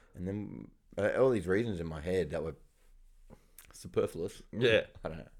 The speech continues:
Speaker 1: I think that's the right kind of word. But all the, all these reasons that were, you know, not, not really real reasons to not do it,
Speaker 2: Yeah.
Speaker 1: sort of started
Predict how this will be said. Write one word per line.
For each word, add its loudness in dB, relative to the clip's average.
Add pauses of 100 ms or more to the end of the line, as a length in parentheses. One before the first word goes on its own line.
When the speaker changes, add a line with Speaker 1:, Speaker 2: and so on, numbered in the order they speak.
(120)
Speaker 1:
I -14
think -8
that's -8
the -12
right -10
kind -10
of -8
word. -8 (420)
But 4
all 2
the, 4
all 4
these 0
reasons 2
that 0
were, 2
you -4
know, -6
not, -4
not -2 (200)
really 0 (220)
real 0
reasons -6
to -14
not -2
do -6
it, -6 (120)
Speaker 2:
Yeah. 0
Speaker 1:
sort -2
of -10
started -6